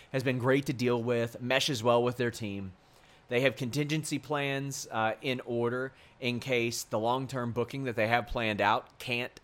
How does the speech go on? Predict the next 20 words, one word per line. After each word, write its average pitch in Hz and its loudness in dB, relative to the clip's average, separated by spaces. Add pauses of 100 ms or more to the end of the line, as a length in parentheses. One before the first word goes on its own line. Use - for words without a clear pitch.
unfold 117 0 (280)
because 127 -2
of 123 -2
any 120 0
circumstances, 113 -6
like, 101 -2
I, 110 2
I 139 4
don't 135 0
know, 98 -2 (280)
L 127 -2
A 127 -2
Park 123 -4
cracking 117 -4
somebody 120 0
with 107 -6
a 95 -6
chair 110 0
or 139 -4
something. 156 -8